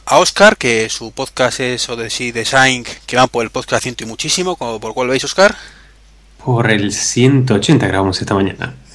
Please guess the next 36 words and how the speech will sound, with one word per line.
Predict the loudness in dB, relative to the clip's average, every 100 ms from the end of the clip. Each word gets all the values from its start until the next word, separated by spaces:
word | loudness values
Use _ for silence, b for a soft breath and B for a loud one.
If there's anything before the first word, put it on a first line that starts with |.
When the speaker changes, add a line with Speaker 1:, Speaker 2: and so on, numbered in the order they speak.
| -20 -18
Speaker 1:
Bueno, | -16 -14
o | -10
sea, | -8
o | -6
sea, | -6
este | -6 -2
sería | 2 4
para | 4
ti | 2
el |
ciento | 0 -6
ochenta | -10 -6 -6
y |
uno. | -6 -10 -20 _ _ _ -10
Speaker 2:
Exacto, | -2 0 0 0
el | 2
tabletazo. | 4 6 6 4 0 -2 -8 -12
Speaker 1:
Tabletazo | -8 -6 -4 -6 -6
tres | -4
punto | 0 0 2
cero. | 0 -2 -8 -8 -8
Speaker 2:
<laughs> | -4 -2
Exacto. | -2 2 4 2 2 -4 -4 -10 -10 B B B B B B B B _ _ 2
Speaker 1:
Y | 4 6
también | 4 0
tenemos | 0 0 -4 2
a, | 4 6 6 4 0 -2 -6 -8 -14 -10
a | -6
Majón, | -4 -4 -2 -2
Arias | -2 -2 -4
Tejedor, | -8 -6 0 0
o | 0
al | -6
revés, | -4 -2 -2
como | -6 -8
queráis. | 2 4 4 -2 -8